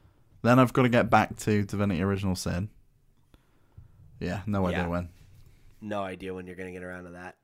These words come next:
Speaker 2: So, uh, we have a bunch of other mail pot questions this week,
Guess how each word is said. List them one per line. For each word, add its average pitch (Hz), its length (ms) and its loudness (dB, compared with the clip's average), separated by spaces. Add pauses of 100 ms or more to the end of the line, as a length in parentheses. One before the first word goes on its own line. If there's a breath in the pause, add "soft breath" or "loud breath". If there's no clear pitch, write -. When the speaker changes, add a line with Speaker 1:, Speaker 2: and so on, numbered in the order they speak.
(680 soft breath)
Speaker 2:
So, 175 680 4
uh, 151 340 8
we 180 100 2
have 240 120 8
a 427 60 6
bunch 143 300 0
of 156 140 0 (100)
other 127 760 0 (340)
mail 120 320 0
pot 127 240 2
questions 139 440 -2
this 151 180 -4
week, 175 360 -2